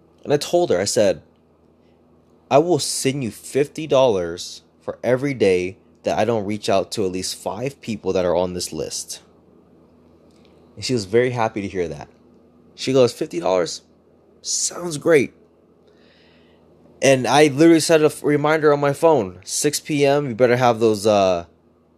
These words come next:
like, you better have it done, 'cause I'm not going to bed without doing what I said I was gonna do.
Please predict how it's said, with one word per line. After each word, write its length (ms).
like, 240
you 60
better 160
have 180
it 120
done, 280
'cause 160
I'm 140
not 220
going 140
to 40
bed 400
without 1000
doing 280
what 120
I 40
said 200
I 40
was 100
gonna 200
do. 300